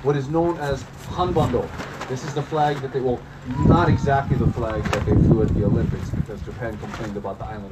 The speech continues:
of Dokdo being on that flag. But it, it, it resonates, I think, for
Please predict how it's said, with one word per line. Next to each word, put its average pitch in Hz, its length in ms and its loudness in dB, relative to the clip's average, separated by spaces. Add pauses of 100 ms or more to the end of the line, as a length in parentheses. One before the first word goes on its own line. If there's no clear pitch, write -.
of - 60 4
Dokdo - 360 2
being - 200 -6
on - 120 -8
that - 200 -12
flag. - 440 2
But 247 200 4 (1300)
it, 185 380 0
it, 202 80 -4 (260)
it - 80 -2 (560)
resonates, 185 580 0
I 147 80 -2
think, 180 300 -6
for 190 480 -2